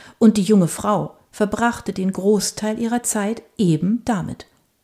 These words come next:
Lillians Sportbegeisterung kannte keine Grenzen, und wenn das Wetter schlecht war, brauchte sie eine andere Möglichkeit, um ihre Schläger zu benutzen, daher das Putting Green im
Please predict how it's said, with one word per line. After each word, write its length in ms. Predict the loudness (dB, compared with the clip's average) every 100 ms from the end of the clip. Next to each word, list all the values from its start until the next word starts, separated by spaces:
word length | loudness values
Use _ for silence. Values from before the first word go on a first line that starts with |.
| _ _ _ _
Lillians 520 | 4 6 6 2 0
Sportbegeisterung 1040 | -2 -4 -8 -4 -4 -2 -4 -4 -2 -2 -2 -6 -10
kannte 280 | -2 0 0
keine 280 | -4 -4 -4
Grenzen, 440 | -4 -4 -4 -8 -12 -20 -10 0
und 120 | 4
wenn 140 | 6
das 180 | 4 2
Wetter 220 | 0 0
schlecht 400 | 0 0 -2 -4
war, 280 | -6 -6 -8 -14 -18 -6
brauchte 480 | 2 4 2 -2 -6
sie 300 | -4 -6 -6 _ _ -2
eine 300 | 2 2 0
andere 340 | 4 6 4 -2
Möglichkeit, 640 | -2 -4 -8 -8 -8 -6
um 80 | -4
ihre 240 | -2 0
Schläger 400 | -2 -2 -4 -4
zu 160 | -4 0
benutzen, 540 | 4 4 4 -2 -4 -8 _ _ _ _
daher 720 | 2 4 2 0 -2 -2 -2
das 340 | -4 -4 -2 -6
Putting 480 | -6 -4 -2 -2 -2
Green 380 | -2 -2 -2
im 220 | 2 0